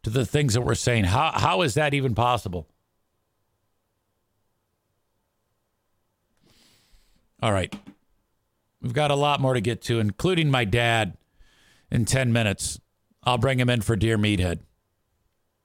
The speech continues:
Um, so if you have a question to send along for Dad, please do so. Eric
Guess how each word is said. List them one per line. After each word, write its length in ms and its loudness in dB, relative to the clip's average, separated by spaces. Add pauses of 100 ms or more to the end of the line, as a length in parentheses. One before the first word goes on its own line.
(1400)
Um, 540 0 (800)
so 140 -2
if 100 0
you 60 2
have 100 0
a 60 2
question 420 0
to 80 0
send 220 0
along 320 2
for 140 -2
Dad, 380 0 (920)
please 260 2
do 180 2
so. 260 0
Eric 480 -2